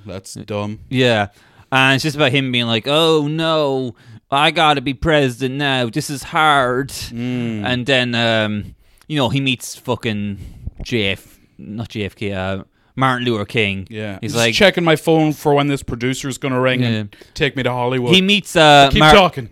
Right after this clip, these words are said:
Speaker 2: he meets Martin Luther King. He's like, "Jeez, you know,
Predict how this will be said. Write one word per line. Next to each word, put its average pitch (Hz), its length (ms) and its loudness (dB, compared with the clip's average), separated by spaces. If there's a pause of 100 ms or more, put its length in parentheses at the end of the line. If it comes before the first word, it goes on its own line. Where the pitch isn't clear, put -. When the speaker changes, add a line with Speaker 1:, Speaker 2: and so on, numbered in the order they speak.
Speaker 2:
he 170 120 2
meets 202 220 0
Martin 175 320 4
Luther 147 220 -2
King. 139 260 -2
He's 123 140 -8
like, 117 180 -2
"Jeez, 135 600 -2
you 113 120 -6
know, 113 300 -2